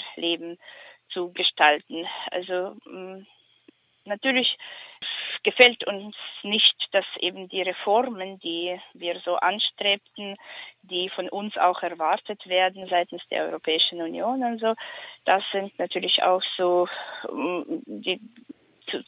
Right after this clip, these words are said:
zögernd und zu langsam und manch-, manchmal zu formell und manchmal gar nicht und so, das gefällt den Menschen nicht. Allerdings, wenn solche Reformen manchmal auftreten, ja,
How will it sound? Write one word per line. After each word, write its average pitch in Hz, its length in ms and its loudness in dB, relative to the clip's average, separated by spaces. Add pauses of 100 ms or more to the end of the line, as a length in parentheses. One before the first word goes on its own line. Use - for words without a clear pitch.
zögernd 214 720 8
und 190 220 -8
zu 190 120 -4
langsam 202 800 4 (440)
und 180 160 -12
manch-, 185 360 0
manchmal 190 440 2
zu 196 100 -6
formell 190 680 6
und 190 160 -10
manchmal 185 440 -2
gar 196 280 8
nicht 214 340 -6
und 202 160 -8
so, 202 140 -6
das 196 200 -6 (400)
gefällt 180 440 0 (160)
den 226 140 -4
Menschen 262 360 2
nicht. 311 240 2 (320)
Allerdings, 247 560 8
wenn 220 360 -2
solche 214 340 4
Reformen 214 580 4
manchmal 202 440 0 (440)
auftreten, 175 880 6
ja, 180 200 6